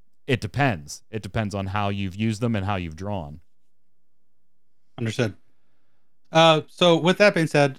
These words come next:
Speaker 2: yeah, looks pretty cool. And I'm sure as, you know, crystal generation goes up, you know, this will become better and better.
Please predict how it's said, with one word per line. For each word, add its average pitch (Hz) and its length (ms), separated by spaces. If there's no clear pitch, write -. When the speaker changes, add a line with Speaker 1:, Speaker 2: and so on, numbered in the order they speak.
Speaker 2:
yeah, 262 240
looks 170 220
pretty 160 180
cool. 170 380
And 139 120
I'm 139 100
sure 147 260
as, 127 300
you 123 100
know, 117 80
crystal 123 480
generation 147 640
goes 127 260
up, 139 280
you 135 100
know, 123 100
this 123 180
will 123 260
become 123 180
better 113 220
and 113 80
better. 113 240